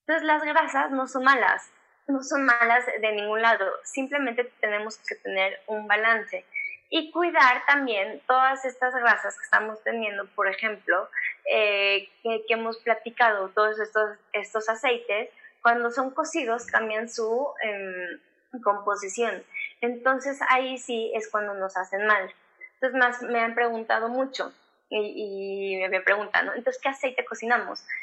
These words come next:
Lo ideal para cocinar es el aceite de oliva, pero no el extra virgen, también aceite de coco y también, eh, el aceite de aguacate, aunque la verdad yo no lo uso, que también es bueno para,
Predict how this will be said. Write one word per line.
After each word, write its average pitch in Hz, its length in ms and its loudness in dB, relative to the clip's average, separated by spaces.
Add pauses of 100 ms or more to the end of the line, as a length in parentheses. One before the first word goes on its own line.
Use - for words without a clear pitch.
Lo 240 100 -2
ideal 269 220 4
para 302 220 4
cocinar 214 520 -2 (160)
es 214 360 0
el 208 160 -2
aceite 226 360 -2
de 285 60 6
oliva, 214 400 2
pero 196 180 2
no 208 220 -6
el 226 100 -2
extra 254 280 -2
virgen, 233 560 -4 (260)
también 220 320 0
aceite 233 340 0
de 240 160 0
coco 226 460 -2 (140)
y 233 160 -6
también, 247 640 2
eh, 208 340 2
el 214 80 2
aceite 226 300 -2
de 247 60 4
aguacate, 214 440 2
aunque 220 160 -6
la 190 120 2
verdad 196 360 -2
yo 208 160 -6
no 208 120 -8
lo 196 120 -2
uso, 196 360 0 (680)
que 233 80 0
también 226 340 2
es 220 520 -8
bueno 208 320 2
para, 185 400 6